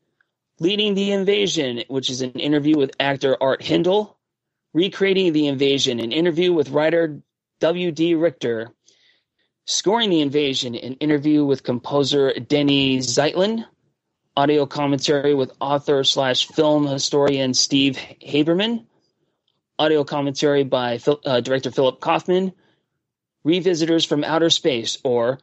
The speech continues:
How I Learned to Stop Worrying and Love the Pod, including interviews with director Philip Kaufman, screenwriter W D Richter, director of photography Michael Chapman, and actors Donald Sutherland and Veronica Cartwright. We've also got Practical Magic, the special effects pod,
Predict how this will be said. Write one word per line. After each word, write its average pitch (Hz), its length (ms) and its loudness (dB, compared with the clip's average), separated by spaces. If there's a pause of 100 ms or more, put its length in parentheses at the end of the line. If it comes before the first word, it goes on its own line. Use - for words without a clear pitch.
(140)
How 226 200 0
I 247 40 2
Learned 208 240 -2
to 175 60 0
Stop 190 300 -2
Worrying 139 440 0
and 123 240 -4
Love 131 240 0
the 135 100 2
Pod, 113 420 -2 (240)
including 143 400 0
interviews 147 560 0
with 131 140 2
director 131 440 0
Philip 127 300 0
Kaufman, 143 520 0
screenwriter 139 600 0
W 127 280 0
D 123 180 -2
Richter, 170 540 0 (840)
director 160 280 0
of 143 80 0
photography 151 460 0
Michael 139 320 -2
Chapman, 160 640 0
and 123 160 -6 (180)
actors 139 460 -2
Donald 139 280 0
Sutherland 156 520 0
and 127 160 -4
Veronica 135 420 0
Cartwright. 123 580 -4 (840)
We've 143 180 0
also 151 240 2
got 123 220 -2
Practical 143 380 -2
Magic, 151 460 0
the 147 100 -2
special 131 440 0
effects 139 280 -2
pod, 165 360 0